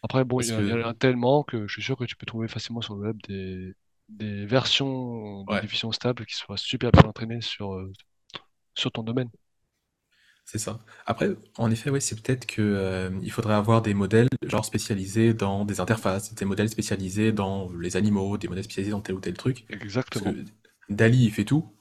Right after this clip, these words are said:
Speaker 2: ou même Midjourney, il fait tout, mais c'est vrai que les modèles de diffusion stable, bah, faut pas oublier, c'est de l'open source.
Speaker 1: Mm.
Speaker 2: Peut-être qu'ils sont spécialisés dans un truc. Ouais, ok, je regarderai ça.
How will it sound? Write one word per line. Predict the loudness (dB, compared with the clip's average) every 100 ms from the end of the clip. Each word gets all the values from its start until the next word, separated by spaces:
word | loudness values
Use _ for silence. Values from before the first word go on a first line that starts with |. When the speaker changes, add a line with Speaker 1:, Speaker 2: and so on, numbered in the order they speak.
| _ _ -2
Speaker 2:
ou | 0 2
même | 4 2
Midjourney, | -2 -2 2 2
il | 2
fait | -4
tout, | -2 -4 -6 -20 _
mais | -4
c'est | 0
vrai | 2
que |
les | 4
modèles | 2 2
de |
diffusion | 0 -2 -6 -6 -6
stable, | -4 0 2 2 -4
bah, | -10 -14
faut |
pas | -10 -8
oublier, | -4 -2
c'est | -2 -4
de |
l'open | -6 -6 -6
source. | -6 -6 -6 -12 -16 -16
Speaker 1:
Mm. | -8
Speaker 2:
Peut-être | -4 -2
qu'ils | -2
sont | -2 -2 -4
spécialisés | -4 -4 -2 -2 0 0
dans | -2 -4 -6 -8
un | -6
truc. | -8 -10 -16 _ _ _ _ _ _ _ _ _ _ _ _ _ _ _ _ _ _ _ -12
Ouais, | -8
ok, | -2 -2
je | 0
regarderai | 2 2 0 -2
ça. | -6